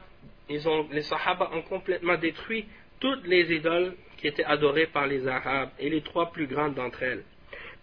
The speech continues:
<coughs> Al-Lat, Wal-Uzza, wa Manat. Donc le cheikh, il dit, est-ce qu'elles sont, est-ce que ce sont, est-ce, est-ce qu'elles se sont sauvées elles-mêmes ? Elles n'ont même pas pu se sauver elles-mêmes, alors comment elles pouvaient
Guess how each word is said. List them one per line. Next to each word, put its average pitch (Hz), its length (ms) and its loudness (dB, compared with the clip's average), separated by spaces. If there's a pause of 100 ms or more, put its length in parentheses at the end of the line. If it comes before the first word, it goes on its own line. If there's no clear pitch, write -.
(120)
<coughs> 190 340 10
Al-Lat, 151 520 4
Wal-Uzza, 170 720 0 (300)
wa 156 160 4
Manat. 170 400 6 (920)
Donc 185 320 4
le 170 100 2
cheikh, 180 340 2
il 170 160 0
dit, 170 280 0
est-ce 214 220 0
qu'elles 214 220 2
sont, 196 280 2 (100)
est-ce 220 200 -4
que 208 80 -4
ce - 180 -10
sont, - 280 -4
est-ce, 208 360 0 (220)
est-ce - 200 -8
qu'elles 196 160 0
se 185 200 0
sont 160 280 -2 (380)
sauvées 180 340 6
elles-mêmes ? 175 480 6 (1000)
Elles 202 140 4
n'ont 214 120 6
même 226 180 2
pas 220 140 4
pu 226 160 -6
se 214 140 -8
sauver 202 380 4
elles-mêmes, 180 480 2
alors 190 260 2
comment 202 260 -2
elles 185 180 -2
pouvaient 185 460 0